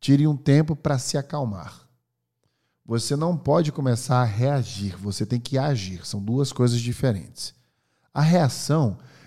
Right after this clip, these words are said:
é quando a emoção impacta você e você quer fazer alguma coisa com aquela emoção. Então, não é necessariamente sobre o negócio.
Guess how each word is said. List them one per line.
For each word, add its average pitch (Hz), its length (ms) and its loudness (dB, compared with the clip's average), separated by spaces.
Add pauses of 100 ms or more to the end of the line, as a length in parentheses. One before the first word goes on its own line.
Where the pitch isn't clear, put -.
(100)
é 117 80 2
quando 143 200 2
a 147 40 4
emoção 120 600 0 (540)
impacta 147 720 0
você 135 500 2
e 139 60 -2
você 139 280 2
quer 160 220 -2
fazer 147 300 2
alguma 143 280 0
coisa 160 380 -2
com 165 100 -6
aquela 165 300 -6
emoção. 160 400 -2
Então, 135 220 -2
não 139 180 0
é 170 140 0
necessariamente 131 800 -2
sobre 135 320 0
o 135 40 0
negócio. 110 640 0